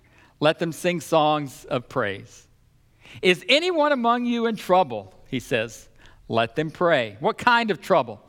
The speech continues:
It can be any kind of trouble. It can be health issues, and we're gonna talk about illness here in a little bit.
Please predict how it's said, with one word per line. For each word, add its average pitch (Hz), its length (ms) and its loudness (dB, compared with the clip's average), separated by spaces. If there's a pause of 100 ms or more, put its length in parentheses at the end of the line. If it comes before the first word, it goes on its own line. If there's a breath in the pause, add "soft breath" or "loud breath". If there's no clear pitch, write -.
(340 soft breath)
It - 60 0
can 269 100 4
be 277 180 2
any 285 180 2
kind 190 300 2
of 131 80 -8
trouble. 113 440 -2 (440 soft breath)
It 175 120 -2
can 170 120 2
be 151 100 0
health 156 320 4
issues, 233 680 -4
and 143 160 -6
we're 151 60 -4
gonna 151 140 -4
talk 165 260 2
about 160 320 0
illness 160 320 -2
here 156 140 -2
in 156 60 -2
a 151 40 -2
little 156 220 -2
bit. 151 240 0